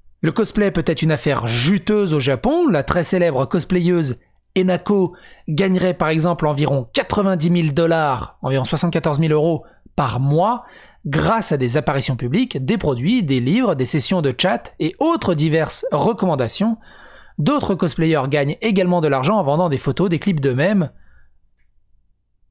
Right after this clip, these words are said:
Sans parler de l'autre côté, hein, suivez mon regard. Enfin, suivez mon regard, plutôt par là. Hein, qu'est-ce que t'en penses ?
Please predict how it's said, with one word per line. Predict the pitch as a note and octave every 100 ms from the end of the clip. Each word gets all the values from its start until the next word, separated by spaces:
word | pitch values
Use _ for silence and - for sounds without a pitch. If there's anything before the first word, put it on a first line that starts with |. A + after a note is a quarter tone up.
| _ _ - _ -
Sans | - E3+
parler | D3+ D#3 D3+
de | C3
l'autre | C#3 C#3
côté, | - A#2 G3+ A3+
hein, | E3+ D#3 C3 B2+
suivez | - C#3+
mon | B2 A2+
regard. | B2+ G3+ F#3 F3+ D#3 D3 _ _ _ -
Enfin, | C#3+
suivez | A#2 C#3+ E3+
mon | E3
regard, | C#3 B2+ F#3+
plutôt | - E3
par | D#3 B2+
là. | D#3+ A3+ - - _ _ - - - - _ _ _ _
Hein, | E3+ A3+
qu'est-ce | - -
que |
t'en | D#3
penses ? | D#3 -